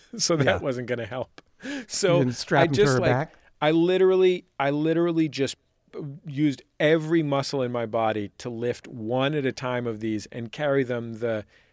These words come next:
Speaker 1: it had to be fifteen hundred, two thousand feet, uh, to get to the, to get to the parking lot where my car was. And, uh, but now I got these speakers, you know,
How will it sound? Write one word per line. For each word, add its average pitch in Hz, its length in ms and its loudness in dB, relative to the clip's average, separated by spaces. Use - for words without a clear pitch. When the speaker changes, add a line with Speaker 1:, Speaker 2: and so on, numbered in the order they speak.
Speaker 1:
it 147 120 -2
had 170 240 -2
to 147 80 -4
be 127 400 -4
fifteen 165 560 -4
hundred, 135 340 -2
two 147 180 -2
thousand 131 440 0
feet, 110 340 -4
uh, 110 540 -4
to 135 120 -2
get 135 320 -2
to 147 100 0
the, 120 280 -2
to 143 80 -4
get 143 220 -2
to 147 80 0
the 120 80 -2
parking 127 420 -6
lot 120 240 -6
where 113 120 -8
my 113 140 -8
car 113 320 -4
was. 104 380 -8
And, 110 380 -6
uh, 104 380 -2
but 123 160 -4
now 127 160 -2
I 131 80 -2
got 131 180 -4
these 131 160 -8
speakers, 117 480 -10
you 92 80 -14
know, 101 200 -14